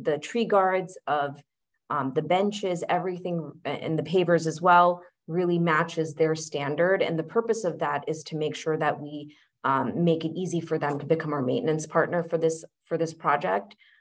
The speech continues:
Um, it's a natural fit for them to, you know, continue given that they're already ma-, maintain-,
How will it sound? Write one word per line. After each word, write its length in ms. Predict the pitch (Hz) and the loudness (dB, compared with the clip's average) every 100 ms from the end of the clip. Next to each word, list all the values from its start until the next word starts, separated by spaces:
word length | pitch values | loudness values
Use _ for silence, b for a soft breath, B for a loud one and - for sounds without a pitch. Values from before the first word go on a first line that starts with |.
| b | b
Um, 220 | 139 139 | -4 -2
it's 140 | - 165 | -2 0
a 40 | |
natural 380 | 160 143 143 147 | 0 0 -2 -4
fit 260 | - 160 160 | 0 -2 -2
for 160 | 156 | -4
them 240 | 156 143 143 | -2 -4 -4
to, 180 | 147 139 | -4 -4
you 140 | 151 | -2
know, 120 | 139 | -4
continue 580 | 139 170 156 - 156 151 | -2 -2 -2 0 2 2
given 300 | 147 143 147 | 2 0 2
that 220 | 143 143 | 0 0
they're 320 | 151 147 143 - | 2 2 2 0
already 340 | 151 147 143 | -2 -4 -4
ma-, 240 | 139 127 - | -6 -6 -8
maintain-, 560 | 156 147 139 147 147 | -6 -4 -6 -6 -6